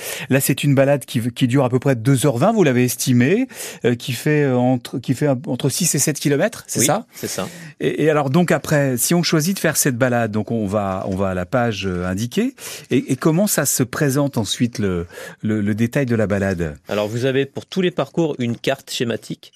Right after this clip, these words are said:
Speaker 2: qui montre le parcours que j'ai conçu, euh, sur Arcet, pour le coup, avec un sens de, de, de direction. Euh, ce qui est important également, c'est une des questions que les, les, les gens me posaient avant que je conçoive ce guide, c'est où est-ce qu'on peut embarquer dans le Marais Poitevin quand on veut faire du canoë-kayak ?
Speaker 1: Eh oui, parce qu'il faut le dire, hein, là,
Speaker 2: Voilà.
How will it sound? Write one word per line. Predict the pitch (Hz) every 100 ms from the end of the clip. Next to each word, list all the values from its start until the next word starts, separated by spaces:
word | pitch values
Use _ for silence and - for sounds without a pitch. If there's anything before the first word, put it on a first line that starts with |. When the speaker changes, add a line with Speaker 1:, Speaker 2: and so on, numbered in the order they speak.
| -
Speaker 2:
qui | -
montre | 113 165 -
le | 117
parcours | 107 117 - 127 -
que | 104
j'ai | 101
conçu, | 117 110 - 131
euh, | 113 95 92 90 90
sur | - 117
Arcet, | - - - 160 190 -
pour | 104
le | 104
coup, | 202 - _ _ - - _ -
avec | 101 101
un | 101
sens | - 165 185 110
de, | 110 101
de, | 98 101 95 92 92 90 87 90 95
de |
direction. | 95 104 104 - 175 - _ _ - - _ 101
Euh, | 98 -
ce | -
qui |
est | 135
important | 151 139 131 - 151
également, | 123 110 131 170
c'est | - 107
une | 107 131 147
des | 160
questions | 123 - 147 147
que | 104
les, | 95
les, | 92 92 92
les | 90
gens | 110
me | 113
posaient | 117 113 185
avant | 110
que | 101
je |
conçoive | 104 - 104
ce | 107
guide, | 113 185
c'est | - 95
où | 104 117
est-ce | 165 -
qu'on | 117
peut | -
embarquer | 139 101 104 - 143
dans | 104
le |
Marais | 98 110
Poitevin | - 98 92 127
quand | 101 -
on |
veut | -
faire | -
du | 104
canoë-kayak ? | - 95 95 95 87 -
Speaker 1:
Eh | 113
oui, | 113
parce | 107 107
qu'il | -
faut | -
le | 101
dire, | 110 147 95
hein, | 104
là, | 92
Speaker 2:
Voilà. | 101 98